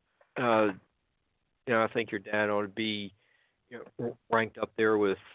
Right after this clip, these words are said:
you know, like, Poe, Hawthorne, and Melville as America's greatest authors." You know, I just try to say something.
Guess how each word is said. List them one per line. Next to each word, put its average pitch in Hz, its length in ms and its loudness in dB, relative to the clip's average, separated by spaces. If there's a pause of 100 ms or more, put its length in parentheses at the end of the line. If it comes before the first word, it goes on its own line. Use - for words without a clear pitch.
(100)
you 110 140 -6
know, 98 200 -4
like, 101 200 -4 (520)
Poe, 107 540 4
Hawthorne, 107 560 -2
and 98 160 -6
Melville 101 960 2
as 98 140 -4 (580)
America's 101 360 -2 (100)
greatest 104 360 0 (1400)
authors." 104 500 0 (160)
You 151 80 -14
know, 123 80 0
I 123 40 0
just 113 160 -8
try 104 200 -2
to 92 60 -12 (600)
say 101 260 0
something. 98 260 -8